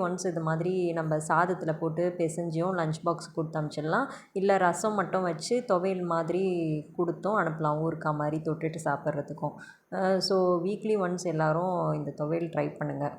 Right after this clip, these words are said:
ஏன்னா நம்ம அதிலே கருவேப்பிலையும் போட்டு அரைச்சிடுறோம். So கருவேப்பிலை சாப்பிட்ட மாதிரியும் இருக்கும். So ஃப்ரை-, தேர்ஸ்டே லஞ்ச் மெனு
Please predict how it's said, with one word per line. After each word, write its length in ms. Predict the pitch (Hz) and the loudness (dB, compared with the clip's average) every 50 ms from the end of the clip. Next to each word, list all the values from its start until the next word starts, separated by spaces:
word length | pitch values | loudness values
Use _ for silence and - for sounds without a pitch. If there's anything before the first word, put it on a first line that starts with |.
| - - | -8 -6
ஏன்னா 200 | 170 175 180 196 | -4 -2 0 0
நம்ம 200 | 190 185 175 165 | 0 2 2 2
அதிலே 300 | 165 165 170 180 202 220 | 2 4 2 2 2 2
கருவேப்பிலையும் 680 | 220 202 175 175 185 190 185 185 170 156 165 180 196 - | 2 2 2 4 4 2 2 2 0 -2 0 -2 0 0
போட்டு 240 | 170 160 156 160 | -2 -2 0 0
அரைச்சிடுறோம். 600 | 156 147 147 151 151 - - 156 151 156 147 - - - - _ _ _ _ _ _ _ _ _ _ _ _ _ - - | 0 0 0 -2 -4 -4 -4 -4 -4 -4 -6 -8 -10 -16 -20 _ _ _ _ _ _ _ _ _ _ _ _ _ -20 -14
So 200 | - - - 196 | -4 0 0 2
கருவேப்பிலை 540 | 190 196 185 180 196 214 208 208 202 180 170 | 4 4 4 6 6 4 4 2 2 2 2
சாப்பிட்ட 360 | 165 160 160 151 151 156 156 | 2 4 2 2 2 0 -2
மாதிரியும் 400 | 151 147 147 143 156 160 170 165 | -2 0 0 0 0 0 0 0
இருக்கும். 520 | 156 - - - 151 139 - - - - _ _ _ _ _ _ _ _ _ _ _ _ | 0 0 0 -2 -4 -6 -6 -8 -14 -20 _ _ _ _ _ _ _ _ _ _ _ _
So 240 | - - - 190 175 | -14 -4 -4 -2 0
ஃப்ரை-, 380 | 180 190 180 180 180 180 180 180 196 | 2 4 4 6 6 4 4 4 4
தேர்ஸ்டே 340 | 202 214 240 226 247 233 214 190 | 4 4 4 4 2 2 2 2
லஞ்ச் 200 | 175 175 180 - | 2 0 0 -2
மெனு 160 | 190 180 175 | -2 -2 0